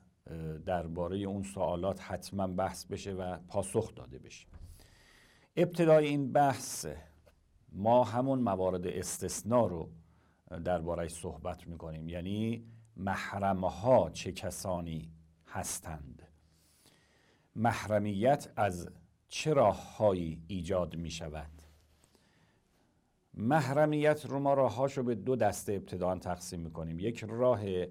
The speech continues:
قهری که به صورت خودکاره و، اه، طبق خواست کسی نیست،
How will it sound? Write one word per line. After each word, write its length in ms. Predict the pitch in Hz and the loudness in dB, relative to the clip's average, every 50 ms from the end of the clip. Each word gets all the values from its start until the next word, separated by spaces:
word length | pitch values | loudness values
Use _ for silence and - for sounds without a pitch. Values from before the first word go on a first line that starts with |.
| - - _ _ _ _ _ _ _ - | -6 -18 _ _ _ _ _ _ _ 0
قهری 920 | 104 101 95 - - - 95 95 95 104 117 120 127 139 143 143 143 139 - _ _ _ _ _ _ _ _ _ _ _ _ _ _ _ _ _ _ _ _ _ _ | 2 2 2 2 -2 -6 -6 -2 2 4 4 4 4 4 2 -2 -6 -10 -16 _ _ _ _ _ _ _ _ _ _ _ _ _ _ _ _ _ _ _ _ _ _
که 100 | - - | -12 -8
به 80 | 101 101 | -8 -8
صورت 420 | 98 - 101 92 101 101 101 107 | -6 -6 -2 2 2 2 2 0
خودکاره 880 | 98 98 - 95 87 - - - 98 95 98 107 117 123 123 127 123 123 - _ _ _ _ _ _ _ _ _ _ - | -6 -4 -4 -6 -6 -6 -8 -2 2 2 4 4 4 2 2 0 -4 -10 -16 _ _ _ _ _ _ _ _ _ _ -12
و، 120 | - 92 | -4 -4
اه، 340 | 87 85 82 80 80 80 80 - 80 80 78 _ _ _ _ - - 80 80 80 78 76 76 76 73 69 67 64 64 64 62 - - - - - - - - | -2 -2 -2 -2 -4 -6 -8 -12 -18 -20 -20 _ _ _ _ -14 -10 -8 -8 -6 -8 -8 -8 -8 -8 -8 -8 -10 -10 -12 -12 -14 -16 -16 -18 -18 -18 -18 -12
طبق 320 | - 113 113 113 107 113 110 | -2 -2 -2 0 0 -2 -2
خواست 440 | 110 - 117 113 113 113 - - | -2 2 4 4 4 4 0 -6
کسی 360 | 104 101 - 98 92 - 90 82 | -6 -2 -2 -4 -4 -2 -4 -6
نیست، 420 | 80 80 80 - - - - - | -6 -6 -8 -10 -14 -18 -20 -20